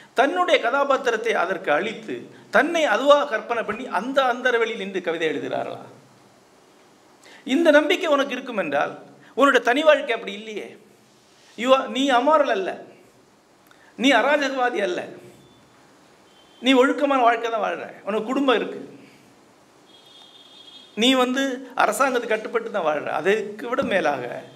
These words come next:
அறிவுடைய அதிகாரத்தின் மேலும் அறிவுடைய மேலாதிக்கு மேலும் உனக்கு நம்பிக்கை இருக்கு. உன்னோட பையனை ஆங்கில மீடியத்துல கொண்டு படிக்க வைக்கிற.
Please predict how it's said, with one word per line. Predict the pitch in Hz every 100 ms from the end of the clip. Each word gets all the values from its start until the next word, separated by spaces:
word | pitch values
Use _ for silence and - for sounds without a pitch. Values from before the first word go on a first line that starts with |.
| - -
அறிவுடைய | - 190 269 320 311 285 254
அதிகாரத்தின் | 202 226 247 254 240 233 202
மேலும் | 180 175 202
அறிவுடைய | 156 220 254 226 233
மேலாதிக்கு | 185 233 269 269 240
மேலும் | 233 233
உனக்கு | 214 196
நம்பிக்கை | 226 - 226
இருக்கு. | 180 131 - -
உன்னோட | 190 202
பையனை | 214 269 262
ஆங்கில | 226 233 247
மீடியத்துல | 226 214 196 196
கொண்டு | 175
படிக்க | 160 170 175
வைக்கிற. | 139 101